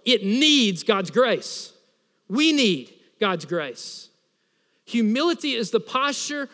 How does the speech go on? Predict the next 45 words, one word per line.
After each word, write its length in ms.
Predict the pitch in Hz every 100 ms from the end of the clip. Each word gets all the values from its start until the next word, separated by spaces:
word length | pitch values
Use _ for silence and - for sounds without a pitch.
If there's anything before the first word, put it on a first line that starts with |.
| _
of 180 | 190 175
getting 320 | 240 233 185
light 300 | 202 240 269 -
and 100 | 196
getting 240 | 180 240 208
sun 380 | - 240 233
and 100 | 196
God 320 | 175 220 220 175 - _
unlocking 640 | 240 269 254 247 220 208
grace 460 | 165 180 208 208 -
in 80 | 190
our 80 | 180
life. 260 | 175 160
That's 220 | 202 185 -
unmerited 640 | 254 285 269 254 247 226 -
favor. 320 | 196 180 175
That's 200 | 214 196
God's 300 | 226 185 -
help. 280 | 294 320 - - -
That's 180 | 226
God's 280 | - 175 -
presence. 500 | - 311 311 320 233 - -
That's 240 | 240 277 -
God's 280 | 262 233 -
power. 520 | - 269 247 208 156 - - -
And 140 | 247
the 80 | 240
only 220 | 320 370
thing 240 | 339 311
that 200 | 247 196
blocks 420 | 170 277 311 202 -
God's 280 | 269 240
grace 420 | 165 226 277 311 -
from 200 | 247 202
him 160 | 269
coming 300 | 226 269 262
to 100 | 214
help 340 | 160 269 285 262
you 180 | 302
in 200 | 277 254
your 120 | 247 226
struggle 520 | - 240 277 302 294 - _
is 220 | - 214 214
our 120 | 202
pride. 460 | 196 190 151 123